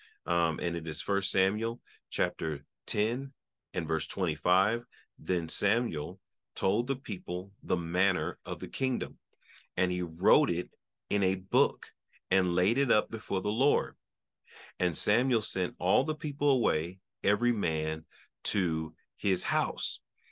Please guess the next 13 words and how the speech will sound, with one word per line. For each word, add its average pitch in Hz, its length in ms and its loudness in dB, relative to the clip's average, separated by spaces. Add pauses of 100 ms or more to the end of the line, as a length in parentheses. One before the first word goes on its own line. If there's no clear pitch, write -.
(200)
And 92 140 0
so 95 240 2
this 90 440 -2
manner 95 480 2
of 113 120 0
the 110 80 -4
kingdom, 117 460 -4
of 82 160 -8
law, 87 460 0
law 95 320 2
of 113 60 -4
the 107 80 -2
kingdom, 113 520 -2